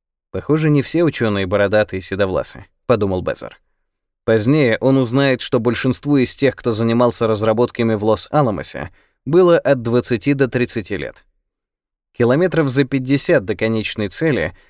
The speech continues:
Безер обратил внимание, как меняется ландшафт. Подпрыгивая на ухабах, они медленно поднимались на плато по узким грунтовым дорогам. Вокруг, насколько хватало глаз,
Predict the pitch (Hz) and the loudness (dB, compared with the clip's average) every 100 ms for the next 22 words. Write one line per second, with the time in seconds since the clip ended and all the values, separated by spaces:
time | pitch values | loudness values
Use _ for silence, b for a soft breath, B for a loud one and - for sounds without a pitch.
0 | b - 139 175 165 160 135 127 127 - | b -2 2 2 2 2 0 2 2 2
1 | 139 113 123 151 147 139 131 131 127 127 | 2 2 2 2 2 2 0 -2 0 0
2 | 127 113 - 113 113 - 82 - _ _ | 2 -2 -2 -2 -2 -4 -10 -12 _ _
3 | _ _ _ - 113 - 151 139 135 127 | _ _ _ -4 -2 2 2 2 2 2
4 | 120 117 113 170 135 127 - 117 117 123 | 2 0 0 0 0 -2 -2 0 2 2
5 | 160 151 135 117 117 113 123 135 123 - | 2 2 0 0 -2 0 0 2 0 -2
6 | 120 117 120 - - 160 - 113 - 151 | -2 0 0 0 2 0 2 -2 -2 -4
7 | - 143 131 123 120 127 113 110 104 95 | 0 0 2 0 0 0 0 0 -2 -2
8 | 65 69 - _ _ _ _ _ - 107 | -6 -14 -20 _ _ _ _ _ -2 0
9 | 120 180 170 117 110 - 120 120 104 117 | 2 2 0 0 -4 -2 -4 -2 0 0
10 | 120 104 95 120 139 - | 2 0 2 2 2 -2